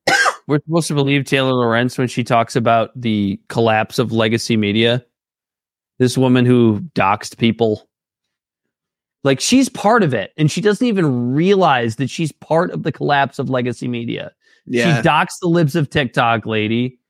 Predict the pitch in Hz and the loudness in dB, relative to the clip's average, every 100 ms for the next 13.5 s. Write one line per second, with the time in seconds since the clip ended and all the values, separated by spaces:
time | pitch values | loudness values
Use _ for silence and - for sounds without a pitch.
0 | _ _ _ - 170 160 156 175 - 214 | _ _ _ -4 0 0 0 -2 0 0
1 | 208 202 190 156 165 147 _ 156 139 135 | 2 2 2 2 0 0 _ -4 -4 -4
2 | - 170 160 170 175 254 269 262 240 208 | -8 -6 -4 -2 0 0 -2 0 2 2
3 | 214 208 165 175 170 151 - 196 202 208 | 2 0 0 0 0 -2 -2 0 4 2
4 | 196 165 - - - 156 160 156 - 139 | 2 -4 -4 -10 -4 -2 -2 -8 -2 0
5 | 123 143 190 - - _ _ _ _ _ | 2 2 2 -2 -20 _ _ _ _ _
6 | - 123 165 175 151 160 170 131 110 160 | -14 -2 0 2 2 2 2 -2 0 0
7 | 156 190 208 113 127 147 151 160 131 139 | 2 -2 -2 -2 2 4 4 4 2 0
8 | - 123 104 101 _ _ _ _ _ _ | 0 0 0 -2 _ _ _ _ _ _
9 | - 160 170 160 - 185 160 160 139 - | -8 -2 2 2 2 0 2 0 0 0
10 | 147 123 101 - _ 139 151 160 156 131 | 0 0 -2 -8 _ -4 -2 -2 -2 0
11 | 165 175 165 160 143 120 _ _ _ _ | 0 0 0 -2 -2 -4 _ _ _ _
12 | - 131 131 - 143 143 139 135 113 104 | 0 0 0 -2 -2 0 0 -2 -6 -6
13 | 92 147 196 254 262 | -2 0 2 2 -2